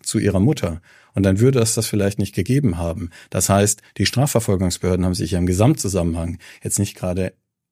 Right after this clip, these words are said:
unbedingt mit Ruhm bekleckert, darin schnell zu sein. Dass das Verfahren, in dem ich verteidige, jetzt lange dauert, das obliegt der Kammer,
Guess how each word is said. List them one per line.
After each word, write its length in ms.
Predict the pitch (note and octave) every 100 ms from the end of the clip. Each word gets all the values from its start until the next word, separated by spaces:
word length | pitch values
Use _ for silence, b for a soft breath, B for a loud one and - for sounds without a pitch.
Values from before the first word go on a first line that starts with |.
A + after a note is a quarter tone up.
| _ _ _
unbedingt 680 | D3+ D3+ B2 A#2 G#2+ G#2+ G#2
mit 140 | F#2+
Ruhm 240 | F#2+ C3+ F#3+
bekleckert, 520 | A2 - F2+ G#2+ G#2+
darin 360 | F#2+ F#2+ G2+ G2+ B
schnell 400 | - - A2 B2
zu 160 | C3 G2+
sein. 380 | F2 E2+ E2 D#2+ b b b b b _ _ _ _ _
Dass 240 | G2 F#2
das 180 | - F#2+
Verfahren, 400 | - F2+ G#2 G2
in 100 | G2
dem 140 | G2 F#2+
ich 100 | -
verteidige, 680 | F2+ - A#2+ A2 E2 D2+ C#2 _ _ _ _ _ _
jetzt 360 | G2 G#2+ A2 -
lange 280 | G2 F#2+
dauert, 460 | F2+ G2 F2+ D#2+ - b b b b -
das 200 | F#2 -
obliegt 320 | F#2+ F#2 -
der 80 | F#2+
Kammer, 480 | - G2 A2+ C#3+